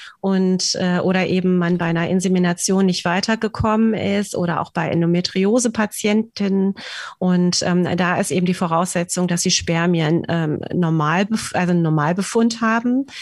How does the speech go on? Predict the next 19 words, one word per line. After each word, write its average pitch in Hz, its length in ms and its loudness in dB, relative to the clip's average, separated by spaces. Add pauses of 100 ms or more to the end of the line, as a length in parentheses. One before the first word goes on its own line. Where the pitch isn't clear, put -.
(280)
Und 202 220 2
bei 185 180 2
der 180 220 -2
ixi 247 680 0
handelt 214 320 2
es - 200 -4
sich 208 260 -2
eben, 208 320 2
da 185 160 0
ist 190 100 -4
es 180 140 -2
eben 185 160 0
die 175 120 2
Seite 170 340 0
des 175 200 -2
Mannes 220 340 2
vor 202 140 0
allen 196 320 2
Dingen, 196 340 2